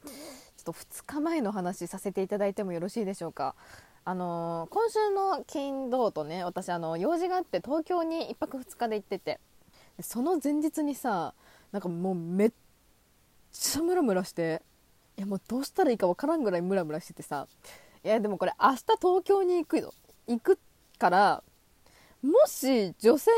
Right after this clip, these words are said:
用風俗に行くなら、もう大チャンス。だってデ-、デリヘルじゃなくて、あの、ホテル呼べばいいから。ということで、私はもう二時間、ずーっと女性用風俗探して。あのね、男性用風俗に比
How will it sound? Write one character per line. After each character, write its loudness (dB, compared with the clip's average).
用 8
風 8
俗 0
に -4
行 -6
く 0
な 2
ら、 4
も 0
う -14
大 10
チ 2
ャ 4
ン -2
ス。 -10
だ 6
っ 2
て 0
デ-、 4
デ 2
リ 4
ヘ 6
ル 0
じ -2
ゃ 2
な 2
く -12
て、 -2
あ 2
の、 -2
ホ 4
テ 6
ル 4
呼 4
べ 8
ば 8
い 6
い -4
か 2
ら。 -4
と 2
い 4
う 2
こ 0
と 0
で、 2
私 -2
は 2
も -2
う -2
二 -2
時 0
間、 2
ず -6
ー -2
っ -20
と 6
女 6
性 4
用 8
風 2
俗 -2
探 -2
し -14
て。 -2
あ -6
の -8
ね、 -4
男 0
性 4
用 6
風 4
俗 0
に -4
比 -8